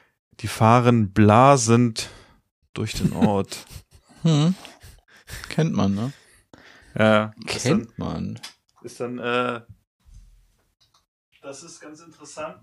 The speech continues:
Speaker 1: das ist ganz interessant, weil es dann teilweise auch die Konversation gibt, "Wo ist denn deine Frau?" "Ja, die kommt ein bisschen später,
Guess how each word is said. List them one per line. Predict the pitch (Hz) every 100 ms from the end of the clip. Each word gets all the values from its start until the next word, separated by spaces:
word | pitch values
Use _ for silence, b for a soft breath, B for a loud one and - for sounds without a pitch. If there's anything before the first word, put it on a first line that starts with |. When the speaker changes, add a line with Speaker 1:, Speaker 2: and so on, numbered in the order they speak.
| _
Speaker 1:
das | 123 -
ist | -
ganz | 131 123
interessant, | 113 - - 123 127 117
weil | 110 110
es | -
dann | 107 107
teilweise | - 104 107 110 104 101
auch | -
die | -
Konversation | - 110 101 104 107 101 - 110
gibt, | 107 104 B B B B B
"Wo | 127
ist | 135
denn | 113
deine | 107 95
Frau?" | - 131 131 - - _
"Ja, | - 104 104 110
die | 117 110
kommt | 120 113
ein |
bisschen | 117 - 110
später, | - 110 - - -